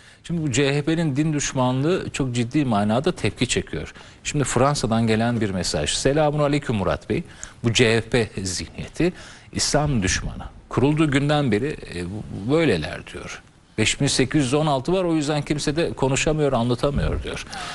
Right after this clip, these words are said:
Mesela, e, hep yurt dışı mesajları mı okuyacaksın? Hayır, Muş'tan Abdurrahman Bey diyor ki, o güzel şehrime de selamlarımı ileteyim. "C H P hiçbir zaman zihniyetini değiştirmedi, değiştirmeyecek. Çünkü bunlar Siyonist yapının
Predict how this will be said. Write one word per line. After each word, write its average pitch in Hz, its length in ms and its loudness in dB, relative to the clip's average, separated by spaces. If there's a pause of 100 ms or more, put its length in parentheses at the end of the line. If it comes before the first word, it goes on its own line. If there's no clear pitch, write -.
(140)
Mesela, 127 360 4 (260)
e, 113 280 4
hep 139 200 0
yurt 143 160 0
dışı 131 220 0
mesajları 123 540 2
mı 147 80 0
okuyacaksın? - 460 -4
Hayır, 123 280 4
Muş'tan 120 680 2
Abdurrahman 110 680 0
Bey 73 260 -2
diyor 90 200 0
ki, 175 220 0 (460)
o 92 160 -2
güzel 101 300 4
şehrime 87 480 -2
de 85 60 -6
selamlarımı 82 680 -4
ileteyim. - 380 -10 (480)
"C 123 240 4
H 135 100 2
P 139 160 2
hiçbir 120 300 -2
zaman 101 320 0
zihniyetini 110 680 0
değiştirmedi, 160 680 2
değiştirmeyecek. 110 800 0
Çünkü 127 320 0
bunlar 147 320 2 (500)
Siyonist 127 720 2
yapının 104 540 0